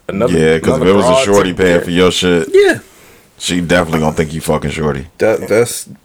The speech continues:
Speaker 3: yeah, I,
Speaker 2: That's
Speaker 3: I
Speaker 2: one of your
Speaker 3: probably still
Speaker 2: hoes.
Speaker 3: smash too,
Speaker 2: One of your
Speaker 3: that
Speaker 2: hoes paid for our dinner. Yeah, bitch, what's up?
Speaker 1: Yeah, you ate the food, didn't you?
Speaker 2: Yeah, you hear me?
Speaker 3: <laughs>
Speaker 2: But see, uh,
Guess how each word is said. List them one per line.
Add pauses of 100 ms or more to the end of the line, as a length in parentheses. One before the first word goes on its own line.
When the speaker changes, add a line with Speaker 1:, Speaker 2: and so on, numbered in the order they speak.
(160)
Speaker 3:
yeah,
I,
Speaker 2:
That's
Speaker 3:
I
Speaker 2:
one
of
your
Speaker 3:
probably
still
Speaker 2:
hoes.
Speaker 3:
smash
too,
Speaker 2:
One
of
your
Speaker 3:
that
Speaker 2:
hoes
paid
for
our
dinner. (460)
Yeah,
bitch,
what's
up? (100)
Speaker 1:
Yeah,
you
ate
the
food,
didn't (200)
you?
Speaker 2:
Yeah,
you
hear
me? (260)
Speaker 3:
<laughs> (320)
Speaker 2:
But
see,
uh,